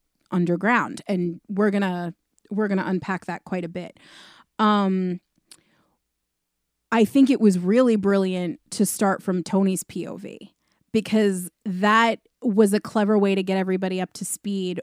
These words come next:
without having to see our main characters rehash it. And I'm really happy that we got to see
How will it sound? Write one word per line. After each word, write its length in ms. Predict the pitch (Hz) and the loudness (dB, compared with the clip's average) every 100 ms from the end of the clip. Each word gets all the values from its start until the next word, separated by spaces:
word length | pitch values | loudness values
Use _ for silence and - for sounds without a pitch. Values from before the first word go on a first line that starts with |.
| - | -6
without 720 | 196 202 - - 202 202 - | -2 -2 -2 -2 0 0 -4
having 840 | - - 202 190 190 185 185 185 - _ _ _ _ | -10 -4 -2 0 0 -2 -2 -4 -8 _ _ _ _
to 560 | - - 208 202 185 185 - - | -8 2 6 8 6 4 -2 -18
see 300 | - - 294 | -8 -2 2
our 140 | 277 | 2
main 260 | 233 214 214 | 2 0 -2
characters 600 | - 208 202 180 202 180 | -2 0 0 0 0 2
rehash 480 | 180 170 180 175 - | 0 -2 -6 -6 -8
it. 160 | 156 - - - - - | -10 -12 -20 -20 -20 -4
And 380 | 214 214 202 202 | 0 2 0 0
I'm 220 | 202 196 | 2 4
really 320 | 196 247 277 | 6 4 4
happy 540 | 226 202 185 190 185 180 | 2 0 0 0 -2 -2
that 200 | 196 190 | -2 2
we 120 | 202 | 2
got 240 | 196 196 - | 2 -2 -2
to 120 | 202 | -4
see 580 | - - 202 190 180 | -4 -4 -4 -2 -6